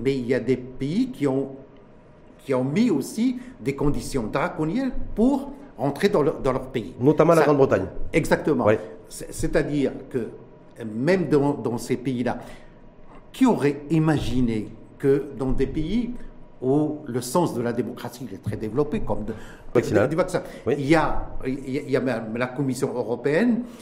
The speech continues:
Speaker 1: qui,
Speaker 2: Qui planche là-dessus aussi.
Speaker 1: qui planche là-dessus.
Speaker 2: Hmm.
Speaker 1: Elle n'est pas peut-être, elle n'est pas peut-être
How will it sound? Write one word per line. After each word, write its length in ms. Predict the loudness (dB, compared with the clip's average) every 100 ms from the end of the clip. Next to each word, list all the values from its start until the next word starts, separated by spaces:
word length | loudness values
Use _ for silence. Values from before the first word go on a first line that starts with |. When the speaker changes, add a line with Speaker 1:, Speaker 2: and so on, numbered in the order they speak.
| -20 -16
Speaker 1:
qui, 420 | -6 0 0 0 -4 -14 -20 -2
Speaker 2:
Qui 120 | 2
planche 260 | 4 4 4
là-dessus 240 | 2 2
aussi. 140 | 2 2
Speaker 1:
qui 60 |
planche 480 | 2 2 0 -6 -12 -12 -4
là-dessus. 720 | -2 -2 -2 0 2 2 -2
Speaker 2:
Hmm. 60 | -6 -14 -20 -20 -20 -20 -20 -16
Speaker 1:
Elle 100 | -10
n'est 80 | -8
pas 100 | -8
peut-être, 480 | -10 -4 -4 -4 -8 -8
elle 80 | -6
n'est 80 |
pas 100 | -4
peut-être 460 | -6 -4 -6 -6